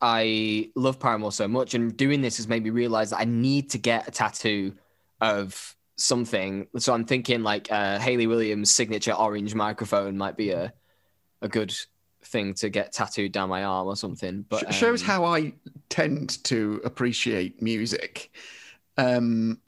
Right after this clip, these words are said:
Speaker 2: that I didn't even know she had a signature orange microphone. I am such a,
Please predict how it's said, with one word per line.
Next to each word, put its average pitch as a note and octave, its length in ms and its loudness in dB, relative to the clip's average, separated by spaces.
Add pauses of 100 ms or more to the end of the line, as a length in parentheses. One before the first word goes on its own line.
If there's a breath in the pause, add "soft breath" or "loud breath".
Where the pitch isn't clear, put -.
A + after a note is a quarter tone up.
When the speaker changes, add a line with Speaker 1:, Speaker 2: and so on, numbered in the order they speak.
(540)
Speaker 2:
that C#3+ 160 4
I D3+ 100 4
didn't D3+ 240 0
even D3+ 180 0
know F3+ 200 2
she A2 160 -4
had A2+ 140 -2
a A2 40 -6
signature - 520 -4
orange G#2+ 320 -6
microphone. G#2 680 -4 (720)
I D#3 100 4
am D#3+ 100 2
such F#3+ 380 4
a, F#3 580 4